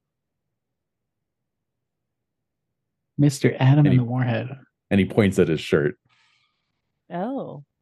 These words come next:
Speaker 1: Oh, okay. Mister Adam and the Warhead? Like
Speaker 2: Mm-hmm.
Speaker 1: A-, A T O M, I imagine.
Speaker 2: A T O M, yes.
Speaker 3: Mm-hmm.
Speaker 1: Okay. Well,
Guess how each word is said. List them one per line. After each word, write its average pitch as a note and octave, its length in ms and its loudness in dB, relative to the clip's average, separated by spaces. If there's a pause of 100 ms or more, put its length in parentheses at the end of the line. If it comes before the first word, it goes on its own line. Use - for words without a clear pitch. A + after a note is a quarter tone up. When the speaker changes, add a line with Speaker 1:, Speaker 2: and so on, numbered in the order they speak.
(160)
Speaker 1:
Oh, C#3 340 6
okay. A2+ 300 -2 (2000)
Mister D3 440 2
Adam C#3 520 6
and B2+ 120 8
the G#2 80 0
Warhead? C3 640 -2 (600)
Like G#2+ 300 4
Speaker 2:
Mm-hmm. C3 360 4 (140)
Speaker 1:
A-, C#3+ 60 8
A C#3 40 8
T C3 240 4
O A#2 160 6
M, G#2+ 240 2
I G#2+ 100 -4
imagine. A#2 440 -2 (100)
Speaker 2:
A A#2 140 4
T G#2+ 200 2
O F#2 120 6
M, C2 260 -2
yes. - 340 -20 (240)
Speaker 3:
Mm-hmm. G3+ 340 -12 (800)
Speaker 1:
Okay. D3 720 6
Well, D#3+ 440 6